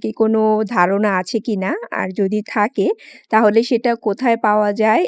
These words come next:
এবং কেমন কাজের? কাইন্ডলি আমাকে একটু জানাবেন। আমার হচ্ছে এই ক্যাবিনেটগুলো ক্লিন করার জন্য আমার খুবই দরকার হয়ে পড়েছে। এমনিতে তো আমি এগুলো হচ্ছে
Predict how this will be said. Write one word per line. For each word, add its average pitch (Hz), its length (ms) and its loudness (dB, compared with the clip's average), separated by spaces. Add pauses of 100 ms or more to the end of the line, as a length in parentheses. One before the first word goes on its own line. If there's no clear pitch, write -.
(160)
এবং 196 200 -2 (220)
কেমন 208 280 0 (140)
কাজের? 190 320 0 (120)
কাইন্ডলি 196 400 0
আমাকে 196 300 -2
একটু 220 160 -6 (140)
জানাবেন। 196 460 0 (680)
আমার 233 260 2 (100)
হচ্ছে 240 260 2 (240)
এই 214 120 4 (340)
ক্যাবিনেটগুলো 214 680 0 (140)
ক্লিন 220 200 2 (120)
করার 220 240 2 (100)
জন্য 233 220 2 (220)
আমার 190 220 -2 (180)
খুবই 233 240 0 (120)
দরকার 196 280 2 (100)
হয়ে 202 160 2 (100)
পড়েছে। 185 400 -2 (520)
এমনিতে 254 440 4 (120)
তো 277 60 8 (220)
আমি 214 160 0 (120)
এগুলো 220 340 2 (100)
হচ্ছে 214 280 0